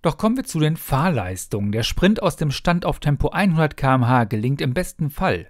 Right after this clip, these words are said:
nämlich im Sport Plus Modus, innerhalb von drei Komma neun Sekunden. Im Sportmodus sind es fünf Komma neun Sekunden.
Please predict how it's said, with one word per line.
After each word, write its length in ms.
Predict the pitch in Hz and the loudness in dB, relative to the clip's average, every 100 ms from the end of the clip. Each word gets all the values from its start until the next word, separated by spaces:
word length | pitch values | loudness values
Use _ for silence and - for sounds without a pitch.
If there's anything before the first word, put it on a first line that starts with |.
| - | -4
nämlich 320 | 110 107 107 | -2 0 -2
im 100 | 101 | -4
Sport 460 | - - 101 92 - | -6 -8 -8 -8 -2
Plus 300 | 202 - 139 | 0 0 -4
Modus, 400 | 98 98 160 - | -2 0 -2 -4
innerhalb 420 | 180 160 139 - | -4 0 -2 -2
von 140 | 170 | -2
drei 180 | 135 - | -2 -4
Komma 320 | - 123 123 | -2 2 4
neun 260 | 117 113 127 | 4 2 0
Sekunden. 540 | 139 - 175 139 135 _ | -2 0 0 0 -4 _
Im 140 | 151 | -6
Sportmodus 640 | 143 - 196 202 165 151 143 | -6 -2 -2 0 -2 -2 -4
sind 160 | 113 135 | -6 -6
es 140 | 131 | -6
fünf 320 | - 104 - | -6 -6 -6
Komma 260 | - 127 131 | -4 0 0
neun 280 | 131 143 147 | 2 2 2
Sekunden. 440 | 127 - 127 127 | -2 -2 -2 -2